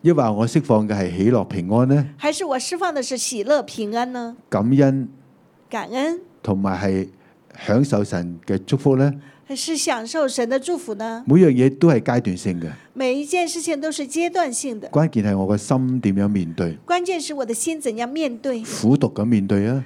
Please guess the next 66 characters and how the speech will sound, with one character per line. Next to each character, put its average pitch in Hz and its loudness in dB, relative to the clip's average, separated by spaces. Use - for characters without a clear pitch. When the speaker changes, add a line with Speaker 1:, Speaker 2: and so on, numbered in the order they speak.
Speaker 2:
苦 294 -6
毒 381 -2
怎 294 -4
样 277 -4
面 311 -4
对 285 -4
呢？ 247 -6
Speaker 1:
定 226 2
係 208 0
感 101 -2
恩 139 4
喜 107 0
樂 110 2
咁 101 -4
面 95 -2
對？ 87 0
Speaker 2:
还 285 -2
是 302 -8
感 240 0
恩 302 -8
起 - -4
来 226 -2
面 277 -6
对 285 -4
呢？ 233 -6
Speaker 1:
個 135 4
年 104 0
青 139 2
人 98 0
聽 135 2
完 135 4
佢 98 2
嘅 98 2
朋 92 -6
友 92 0
咁 101 -4
講， 92 0
Speaker 2:
年 285 -2
轻 359 -2
人 294 -4
听 330 -4
完 285 -2
他 302 -4
朋 254 -4
友 277 -2
这 302 0
样 254 -2
说， 294 -2
Speaker 1:
突 - 0
然 160 0
之 175 4
間 185 6
好 165 8
似 160 0
有 113 6
亮 98 4
光。 107 4
Speaker 2:
忽 370 -4
然 330 0
觉 349 -4
得 330 0
有 247 -2
亮 269 -2
光。 208 -6
Speaker 1:
係 101 4
喎。 95 2